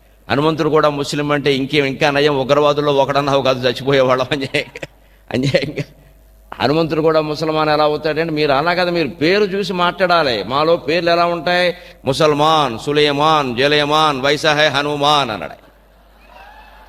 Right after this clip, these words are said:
ఇంతమంది ఇలా మాట్లాడుకుంటూ ఉంటే మన తెలుగువాడు ఒకడున్నాడు, "మీరందరి వాదనలో తప్పే, హనుమంతుడు ముస్లిం కాదు, హిందీ వాడు కాదు, ఆ తమిళం వాడు కాదు, ఖచ్చితంగా పదహారు అణాల తెలుగువాడే" అన్నాడు.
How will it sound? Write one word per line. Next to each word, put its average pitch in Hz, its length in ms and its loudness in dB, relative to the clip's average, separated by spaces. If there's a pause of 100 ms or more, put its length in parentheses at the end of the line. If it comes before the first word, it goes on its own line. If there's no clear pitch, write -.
(2250)
ఇంతమంది 160 500 0
ఇలా 165 140 2
మాట్లాడుకుంటూ 160 640 -2
ఉంటే 165 140 -2
మన 151 160 0
తెలుగువాడు 170 540 2
ఒకడున్నాడు, 131 400 -2
"మీరందరి 131 540 0
వాదనలో 151 480 0
తప్పే, 127 540 -2
హనుమంతుడు 131 400 -2
ముస్లిం 131 440 -2
కాదు, 123 340 0
హిందీ 131 280 -2
వాడు 131 240 2
కాదు, 113 360 -2
ఆ 120 100 -2
తమిళం 131 400 0
వాడు 120 160 0
కాదు, 110 200 0 (280)
ఖచ్చితంగా 160 640 0
పదహారు 151 480 0
అణాల 147 280 0
తెలుగువాడే" 131 580 0
అన్నాడు. 92 220 -6